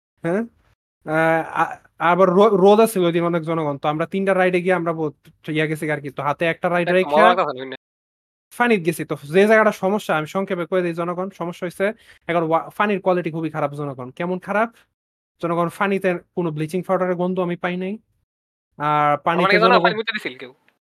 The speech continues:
Speaker 1: পানিতে জনগণ আমি ব্লিচিং পাউডারে বন্ধ গা-, পাই নাই। এ পানির মধ্যে যদি কেউ মালও ফালাই যায়, আমি জনগণ জানি না। আর মাল ফালাইলেও জনগণের আমি কি কমো, এটা কোয়ার কথা না। কারণ জনগণ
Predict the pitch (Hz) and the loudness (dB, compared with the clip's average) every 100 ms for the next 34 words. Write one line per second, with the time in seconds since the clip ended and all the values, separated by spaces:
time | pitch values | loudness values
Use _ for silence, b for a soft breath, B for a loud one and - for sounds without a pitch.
0 | _ _ 170 180 190 196 196 190 190 165 | _ _ -2 -2 0 0 2 2 2 -2
1 | 160 190 196 190 196 190 196 196 185 185 | -4 -4 0 2 2 0 0 0 -2 -4
2 | 185 190 190 196 - 185 202 208 196 190 | -2 -4 -2 -6 -4 -2 0 -2 -2 -2
3 | 190 202 185 160 165 202 190 196 190 196 | -2 -2 -2 0 2 2 2 0 2 0
4 | 175 160 165 156 143 143 143 127 139 _ | -2 -4 -4 -4 -4 -6 -6 -10 -14 _
5 | _ _ _ _ _ 139 156 160 190 214 | _ _ _ _ _ 0 0 4 2 4
6 | 233 233 233 220 226 220 214 202 202 190 | 4 6 6 6 4 4 2 2 2 -2
7 | - 202 196 202 165 143 160 - 185 175 | -6 -6 0 0 0 -2 -4 2 2 2
8 | 170 135 135 147 151 - 156 165 | -4 -6 -2 -2 -2 -4 -4 -2